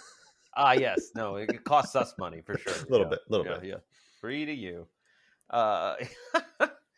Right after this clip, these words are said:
Speaker 1: yeah. And, uh, when you do get on that server, Kyle, what, what should they do? If they've just joined the server, it's their first time, what do they do?
Speaker 2: Well, the first thing they should do is say hi to everybody after they've read the, uh, the rules that say, "Don't be a dick."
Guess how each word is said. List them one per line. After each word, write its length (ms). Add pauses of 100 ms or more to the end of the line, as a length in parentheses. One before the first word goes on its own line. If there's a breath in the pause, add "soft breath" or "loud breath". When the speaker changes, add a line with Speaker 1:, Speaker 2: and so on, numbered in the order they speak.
(340 soft breath)
Speaker 1:
yeah. 140 (200)
And, 200
uh, 160 (140)
when 180
you 100
do 180
get 280
on 200
that 220
server, 400 (520)
Kyle, 260
what, 180
what 160
should 180
they 120
do? 240 (120)
If 140
they've 180
just 300
joined 220
the 40
server, 360
it's 120
their 140
first 400
time, 380 (760)
what 160
do 60
they 100
do? 140 (480)
Speaker 2:
Well, 80
the 80
first 320
thing 100
they 120
should 160
do 120
is 100
say 140
hi 240
to 60
everybody 440
after 220
they've 180
read 380
the, 300
uh, 200
the 120
rules 420
that 140
say, 160
"Don't 200
be 120
a 40
dick." 380